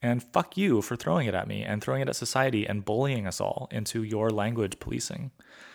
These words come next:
and kicking people like Jordan Peterson off Twitter for dead naming Ellen Elliott Page.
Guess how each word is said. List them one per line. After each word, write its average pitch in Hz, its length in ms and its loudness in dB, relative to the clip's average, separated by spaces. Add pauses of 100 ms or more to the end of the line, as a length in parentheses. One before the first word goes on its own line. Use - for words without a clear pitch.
(300)
and 113 160 -2
kicking 131 500 -4 (240)
people 123 240 -4
like 110 140 2
Jordan 117 200 2
Peterson 117 380 0
off 117 240 0
Twitter - 520 -2 (400)
for - 160 0
dead 101 360 4
naming 92 580 -4 (840)
Ellen 104 520 -2
Elliott 104 420 -2
Page. - 640 -2